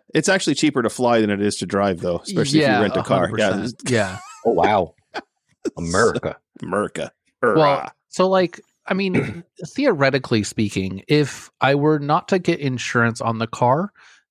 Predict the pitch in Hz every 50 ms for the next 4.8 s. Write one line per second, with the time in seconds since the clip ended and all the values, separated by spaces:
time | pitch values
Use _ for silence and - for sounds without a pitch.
0 | - 120 110 120 123 120 117 120 120 120 117 110 110 107 101 - _ _ - 120
1 | 117 113 110 107 - - - 120 120 113 110 123 123 135 - 123 120 127 127 123
2 | 123 120 113 104 - - 127 127 131 131 123 120 107 101 - 110 - - 107 104
3 | 95 90 85 78 - - - - - - _ - - - 120 107 104 101 98 101
4 | 107 104 107 170 185 127 107 101 98 95 95 104 95 - -